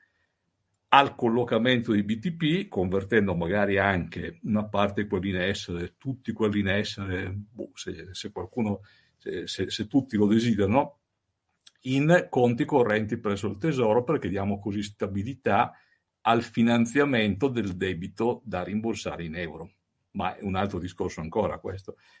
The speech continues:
Praticamente un'ottimizzazione delle modalità di gestione e di collocamento del debito pubblico. Comunque tutto parte dal concetto che è necessario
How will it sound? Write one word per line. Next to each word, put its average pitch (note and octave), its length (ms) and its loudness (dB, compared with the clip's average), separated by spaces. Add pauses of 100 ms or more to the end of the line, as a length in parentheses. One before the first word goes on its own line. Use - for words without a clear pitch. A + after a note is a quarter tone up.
Praticamente B2 640 4
un'ottimizzazione B2+ 1000 4
delle C#3 160 4
modalità G#2+ 420 2
di G#2 120 2
gestione G#2+ 420 0
e F2+ 60 -2
di F#2 80 -4
collocamento G2 680 -2
del F#2 140 -4
debito D#2+ 320 -12
pubblico. - 480 -20 (680)
Comunque D#3+ 480 4
tutto E3 380 0
parte C3 380 6
dal A2 180 2
concetto A2+ 720 0
che A2+ 280 2
è A2+ 120 -4
necessario G#2+ 1080 0